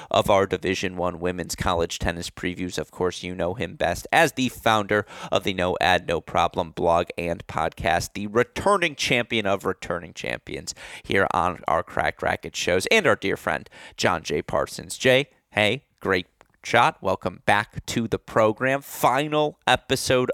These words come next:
of the preseason, at least on the women's side. How are you feeling, my friend? You excited?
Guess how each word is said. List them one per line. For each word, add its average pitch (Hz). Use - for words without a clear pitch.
of 113
the 120
preseason, 107
at 101
least 101
on 95
the -
women's 110
side. 95
How 175
are 185
you 190
feeling, 170
my 92
friend? 87
You 101
excited? 117